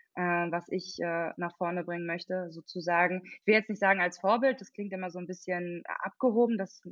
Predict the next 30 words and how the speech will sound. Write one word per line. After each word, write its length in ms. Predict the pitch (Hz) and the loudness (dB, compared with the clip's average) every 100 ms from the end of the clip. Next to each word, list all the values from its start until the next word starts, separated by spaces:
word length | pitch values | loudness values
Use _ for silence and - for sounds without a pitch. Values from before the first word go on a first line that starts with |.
| - _ _ - | -18 _ _ -2
bin 140 | 196 | 2
ich 180 | 247 247 | 2 0
n-, 120 | 254 - | -2 0
also 240 | 180 175 - | 0 -2 -6
m-, 200 | 165 160 - | -8 -8 -2
möchte 280 | 175 220 226 | 0 0 -2
ich 120 | - | 2
gar 160 | 226 | 4
nicht 120 | 226 214 | 4 2
sein, 320 | 220 226 247 - - - | 2 2 0 -10 -20 -20
sondern 320 | - 185 190 185 | -10 -4 -2 -2
einfach, 340 | 165 190 208 | -2 -2 -4
ich 80 | 185 | -4
mö-, 120 | 175 | -8
ich 160 | 165 - | -10 -6
möchte 320 | 185 214 208 | -6 -4 -6
versuchen 480 | 196 180 190 208 208 | -6 -4 -4 -2 4
dadurch, 400 | 185 196 208 214 _ - - | 6 6 4 0 _ -20 -2
dass 180 | 185 185 | 0 0
ich, 300 | 170 190 - | -2 -2 0
äh, 200 | 196 185 | 2 2
das 160 | 185 185 | 0 0
halt 180 | 185 - | -2 2
auch 280 | 226 262 | 0 0
geschafft 380 | - 226 220 214 | -8 -4 -4 -2
habe, 300 | 220 208 208 | 2 2 0
dass 160 | 185 - | -8 -12
das, 260 | 190 _ | -16 _
äh, 380 | 185 180 180 175 180 - - | -6 -4 -2 -4 -8 -16 -6
ja, 340 | 180 185 165 | 0 0 -2